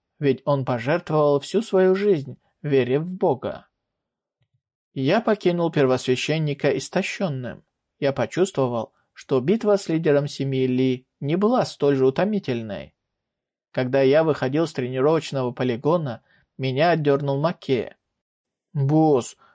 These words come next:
что же первосвященник так долго рассказывал тебе?» Я схватился за его плечо и натянул обморочную гримасу.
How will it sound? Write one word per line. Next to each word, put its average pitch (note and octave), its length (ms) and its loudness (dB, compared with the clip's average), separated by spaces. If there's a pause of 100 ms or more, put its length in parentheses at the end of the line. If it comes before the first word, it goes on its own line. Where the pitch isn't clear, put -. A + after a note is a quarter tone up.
что - 300 0
же D#3+ 160 4
первосвященник D#3+ 960 2
так D3+ 200 2
долго E3 300 4
рассказывал F#3 600 2
тебе?» C#3 500 0 (720)
Я D#3 220 2
схватился D#3+ 580 -2
за D3 140 2
его C3 240 2
плечо D3+ 580 -4 (240)
и E3+ 100 -2
натянул C#3+ 640 -2
обморочную C3+ 720 -2
гримасу. D#3 720 -4